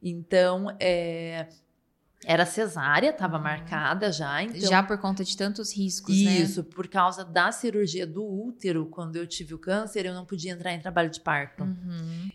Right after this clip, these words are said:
Speaker 1: Então, o João nasceu de trinta e oito semanas.
Speaker 2: Uhum.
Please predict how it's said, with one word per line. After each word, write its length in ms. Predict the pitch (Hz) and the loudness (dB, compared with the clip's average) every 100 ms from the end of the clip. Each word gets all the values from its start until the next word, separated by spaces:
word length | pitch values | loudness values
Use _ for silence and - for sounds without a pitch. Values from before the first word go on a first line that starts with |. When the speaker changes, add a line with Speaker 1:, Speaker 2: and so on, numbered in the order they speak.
| - | -6
Speaker 1:
Então, 500 | 175 165 185 165 170 | -6 -2 0 0 -2
o 80 | |
João 160 | 160 180 | -4 -4
nasceu 300 | 170 170 185 | -4 -4 -4
de 140 | 151 - | -6 -6
trinta 320 | 175 185 220 | -6 -2 0
e 80 | 196 | 2
oito 180 | 180 | 0
semanas. 680 | - 196 185 151 139 127 123 | -2 -4 -2 -2 -4 -10 -8
Speaker 2:
Uhum. 540 | 190 180 175 160 165 | -4 -4 -6 -8 -10